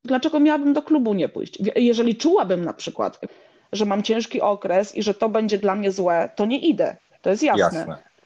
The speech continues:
Speaker 1: Ale jeżeli czuję się dobrze, jeżeli, e, czuję się, wiesz, jakby czuję tą, tą, tą sprawczość w sobie, tą jakąś tam, nie wiem, decyzyjność i tak dalej,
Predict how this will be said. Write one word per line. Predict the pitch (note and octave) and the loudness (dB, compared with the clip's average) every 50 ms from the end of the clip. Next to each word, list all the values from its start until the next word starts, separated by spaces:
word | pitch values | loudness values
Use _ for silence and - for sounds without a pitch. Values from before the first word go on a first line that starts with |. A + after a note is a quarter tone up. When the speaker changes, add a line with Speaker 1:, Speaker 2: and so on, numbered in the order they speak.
| _ _ _ _ | _ _ _ _
Speaker 1:
Ale | - G3+ A3 C4 | -2 -2 0 0
jeżeli | D#4+ F#4 E4+ D#4+ D4 | 2 2 2 2 0
czuję | - D4+ C#4+ B3+ A#3+ | 0 0 0 0 0
się | - A#3 | 0 0
dobrze, | G3 F#3 F#3 F#3+ G3 G#3+ A3+ A3+ A#3 A#3 | 0 0 0 -2 -2 -4 -2 -2 0 2
jeżeli, | A#3 A#3 A3 A#3 A#3 A3 A3 A3+ A3+ | 2 2 0 0 0 0 0 0 0
e, | - - - F4+ G3+ G3+ G3+ G3+ G3+ G3 - - | 0 0 2 2 2 2 2 2 4 4 2 2
czuję | G#3 - B3+ A3+ A3 A3+ | 0 -2 -2 -2 0 0
się, | G#3 - A3+ G#3 | 0 0 -2 -2
wiesz, | F#3+ G#3 G3+ F#3+ - - | 0 0 0 0 0 0
jakby | G#3 F#3+ G3 F#3+ G3+ G#3 G#3 G3+ - - - - _ | -2 -2 0 0 0 0 0 0 -4 -10 -20 -14 _
czuję | - B3+ B3+ A#3 A3+ | 0 2 2 2 2
tą, | - A3+ A3 G#3+ G#3 | 0 0 -2 -2 -4
tą, | G#3 A3 G#3 G#3 G3+ G#3 G3 | -4 -2 -2 -2 -2 -4 -4
tą | G3 - G#3+ G#3+ | -4 -4 -4 -4
sprawczość | G#3+ - - A3 A3 A3 A3 - - A3+ G#3+ - | -4 -4 -2 0 0 0 -2 -2 -4 -6 -6 -6
w | - - | -6 -6
sobie, | - A3 G3 G#3 G3+ | -4 -2 0 -2 -2
tą | G3+ G#3+ G3 G3 G3 F#3+ | 0 -2 -2 -2 -2 -2
jakąś | F#3+ G3 F#3+ G3+ G3+ F#3+ | -2 -2 -2 -4 -6 -4
tam, | - G3 G3+ | -4 -4 -4
nie | G3+ G3+ | -4 -2
wiem, | F#3 F#3 F#3 F#3+ | -2 -2 -2 0
decyzyjność | G3 F#3+ F#3+ - G#3 G3+ G3+ G3 F#3+ F3+ F3 G3+ - - | -2 -2 -2 -4 -6 -4 -2 -2 0 -2 -2 -6 -6 -4
i | |
tak | - G#3+ G3+ F#3+ | -4 -4 -2 -2
dalej, | F#3 E3+ F3 G#3 F4+ F#4+ | 0 0 2 2 0 0